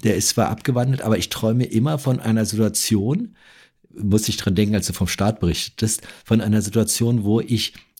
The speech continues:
den Start des Marathons, an dem ich teilnehmen werde, sehe, aber nicht aktiv. Also Beispiel, ich sitze in einem Café, trinke einen Kaffee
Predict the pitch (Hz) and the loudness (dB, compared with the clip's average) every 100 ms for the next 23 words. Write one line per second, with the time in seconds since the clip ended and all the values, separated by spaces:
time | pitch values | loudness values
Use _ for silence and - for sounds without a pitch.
0 | _ - 110 107 - - - - 95 113 | _ 0 0 0 -6 -8 -6 -2 0 0
1 | 160 123 - 104 120 135 - 127 120 - | 0 -2 0 0 2 0 0 0 0 -4
2 | - - 101 107 104 - 123 135 90 95 | -6 -4 0 0 0 0 2 2 2 0
3 | 104 110 - _ - 80 110 120 90 143 | 0 -2 -4 _ -4 0 2 2 0 -6
4 | 92 101 107 107 - - 101 - 98 90 | -2 2 2 0 -4 0 0 0 -2 0
5 | 90 90 - 107 - - - 104 117 113 | 0 0 0 -2 -4 -18 -6 0 2 2
6 | 117 104 - 110 110 156 170 175 - _ | 0 0 0 -4 0 0 0 -2 -14 _
7 | _ - 117 120 123 113 110 104 - 113 | _ 0 0 2 2 2 2 -2 0 0
8 | 135 | 0